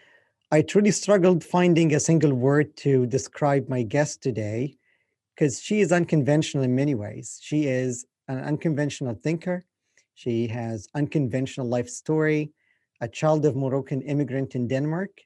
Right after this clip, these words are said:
she was told by her school teachers that she should not expect to achieve much in life because of her skin color,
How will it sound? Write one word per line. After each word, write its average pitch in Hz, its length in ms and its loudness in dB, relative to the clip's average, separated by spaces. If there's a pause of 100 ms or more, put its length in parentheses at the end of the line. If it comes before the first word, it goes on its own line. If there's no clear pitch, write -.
(140)
she - 200 -2
was 139 240 0
told 147 320 -2
by 123 140 -2
her 131 200 -4
school 143 360 -6
teachers 131 840 -4 (480)
that 123 240 2
she - 240 -6
should 113 380 -4
not 143 300 0 (180)
expect - 720 -4
to 147 80 -4
achieve 127 840 0 (540)
much 135 320 -2
in 160 120 2
life 107 460 -2 (460)
because 120 220 0
of 107 100 -2
her 113 140 -6
skin 147 280 -2
color, 127 380 0